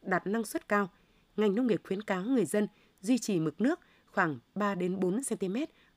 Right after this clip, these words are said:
đối với lúa cấy và từ một đến hai xăng ti mét đối với lúa gieo thẳng để cây lúa đẻ nhánh được thuận lợi. Đến giai đoạn cuối cây lúa đẻ nhánh, người dân cần rút nước phơi ruộng để ruộng khô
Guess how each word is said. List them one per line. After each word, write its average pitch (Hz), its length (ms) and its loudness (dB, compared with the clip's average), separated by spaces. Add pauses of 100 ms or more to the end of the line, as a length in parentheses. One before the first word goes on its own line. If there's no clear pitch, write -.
đối 196 120 -2
với 240 100 0
lúa 202 200 2
cấy 202 340 0 (440)
và 190 100 -2
từ - 140 0
một 175 160 0
đến 185 120 -2
hai 247 140 -4
xăng 208 160 -4
ti 214 100 -2
mét 240 220 -4
đối 202 100 -2
với 220 100 0
lúa 208 220 -2
gieo 220 200 -6
thẳng 160 240 -2 (420)
để 190 140 0
cây 233 160 0
lúa 208 280 2
đẻ 190 120 -2
nhánh 156 380 -4
được 196 160 -2 (100)
thuận 143 180 -2
lợi. 156 200 -2 (600)
Đến 220 260 4
giai 247 160 -2
đoạn 180 200 -2
cuối 190 440 0 (100)
cây 233 140 4
lúa 214 100 0
đẻ 208 180 -2
nhánh, 151 260 -2 (440)
người 196 100 4
dân 240 220 0
cần 170 260 0
rút - 260 -4
nước 330 180 0
phơi 233 180 0
ruộng 196 240 2 (420)
để 175 280 2
ruộng - 260 -2
khô 226 280 0